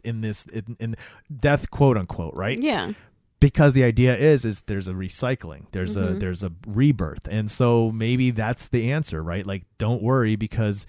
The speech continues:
Speaker 1: people who are afraid whether there's anything coming or is it just black or what happens, I mean, I feel like, look at the order of what we see around us, and it shows us that there's cycles.
Speaker 2: Yeah.
Speaker 1: Interesting.
Speaker 2: And, like,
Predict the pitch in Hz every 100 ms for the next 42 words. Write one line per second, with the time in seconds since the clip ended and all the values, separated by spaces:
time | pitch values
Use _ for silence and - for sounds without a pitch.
0 | - - _ _ _ _ 156 170 170 147
1 | 135 120 - 135 127 120 123 113 107 113
2 | 113 110 104 117 117 113 98 92 95 95
3 | 90 - 101 117 120 85 87 95 110 110
4 | 127 123 107 98 95 92 98 98 110 107
5 | 98 - _ - 104 120 123 113 107 107
6 | 110 107 101 95 113 113 _ _ 107 104
7 | 113 - 113 98 98 101 95 82 - 90
8 | 90 - 110 110 95 87 - 87 85 92
9 | 90 - 95 90 - - - - 226 269
10 | 285 - 185 _ _ _ _ 110 101 -
11 | - 92 - _ _ - 220 214 208 196